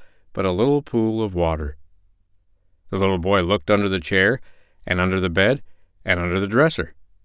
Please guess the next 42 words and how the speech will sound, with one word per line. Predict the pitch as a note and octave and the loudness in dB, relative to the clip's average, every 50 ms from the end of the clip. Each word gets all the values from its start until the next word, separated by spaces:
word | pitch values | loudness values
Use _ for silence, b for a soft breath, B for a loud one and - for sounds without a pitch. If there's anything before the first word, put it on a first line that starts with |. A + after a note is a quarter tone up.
| _ _ - | _ _ -6
behind | - G2+ A2+ C3+ D#3 F3 E3+ | -2 2 4 4 4 4 4
the | E3 | 2
door | D#3 C#3+ D3 C#3 C#3 C#3 C#3+ - b b b b b b | 4 4 4 4 6 4 4 2 b b b b b b
and | G#2+ G2+ | 0 2
in | G2+ G2+ F#2+ | 2 4 4
all | F#2+ G#2+ A#2+ B2 C3 C3+ C3+ C3+ C3+ | 4 6 6 6 6 4 4 2 0
the | C#3 C#3 | 0 -2
corners, | - - G#2 F#2 E2+ E2 E2 D#2 D2 - - _ - - | -2 0 0 0 0 0 -2 -4 -6 -8 -12 _ -4 -2
upstairs | C#3 D3+ - - - - - C3+ C3 C3 C3 C3+ C3 B2+ | -2 -2 -2 -4 -10 -4 -2 0 0 0 0 -2 -2 -4
and | C#3 C#3 C3 A2+ | -4 -4 -2 2
downstairs, | A2+ G#2 G2 G2 G2 F#2 - G#2+ G2+ G2 G2+ G2+ F#2+ - - - - - _ | 2 2 2 2 0 -2 -2 0 0 2 2 0 -4 -8 -16 -20 -20 -20 _
high | - - G2+ G2+ G#2 A2 A2+ A2+ | -4 2 4 6 6 6 4 2
and | A2+ A2+ G#2+ G2 | 0 -2 -2 -2
low, | E2 D#2+ D#2+ D2+ C#2+ - - - _ - _ _ _ _ - - | -2 -2 -2 -4 -6 -8 -14 -20 _ -20 _ _ _ _ -10 -4
but | - F2 | -4 -2
he | E2+ E2+ | -2 -2
could | - - F#2 F2 | 0 0 0 2
not | A#2 C#3 D3 C3+ - | 4 2 2 2 0
find | - - A#2+ A2+ G2+ F2+ E2 E2+ | 2 4 6 6 6 4 2 0
the | F2+ F2+ | -2 -4
snowball | - - B2 A2+ G2+ F2 E2+ F2 F2+ F#2 G#2 | -2 0 2 2 2 2 2 2 2 4 4
anywhere. | B2 C3 A2 F#2 F2 D#2 D2 C#2+ - - - _ _ _ _ _ _ _ _ _ _ _ _ _ _ - - | 4 4 4 2 0 -2 -6 -8 -10 -16 -20 _ _ _ _ _ _ _ _ _ _ _ _ _ _ -8 -2
And | A#2+ A#2+ | 0 2
what | D#3+ G#3 G#3+ - | 4 4 4 4
do | E3+ D#3 | 4 4
you | C#3+ C#3+ | 4 4
think | C3 - G2+ F#2+ F#2 - | 2 2 0 0 0 0
had | G2+ F2 | -2 -2
become | F#2 G2+ F#2 - F#2+ E2 D#2+ | -2 -2 -2 -2 -2 -2 -2
of | D#2 D2+ C#2 | -2 -6 -8
it? | C#2+ C#2+ - - - - _ _ _ _ _ _ _ _ _ _ _ _ _ _ _ - - | -10 -14 -16 -20 -20 -20 _ _ _ _ _ _ _ _ _ _ _ _ _ _ _ -6 0
The | G#2+ | 2
little | G#2 C3+ E3+ F3 | 4 6 6 6
boy's | C#3+ C3 B2+ A#2+ G#2 F2+ | 6 6 6 6 6 4
mother | G2 A#2+ D#3 C#3+ G#2+ F2+ | 4 4 4 4 2 0
guessed | E2 G2 F#2 F2 E2+ - - | 2 2 2 2 2 0 -2
as | F#2+ E2 | -4 -2
soon | - A2+ G#2 | -2 -2 -2
as | G2+ F#2 | -2 -2
she | - - G2+ | -2 -4 -4
came | - G2+ G2 F#2+ F2+ | -2 0 0 2 2
home, | F2 G2 B2 D#3+ B2+ D#2+ C#2 | 2 2 2 2 2 0 -4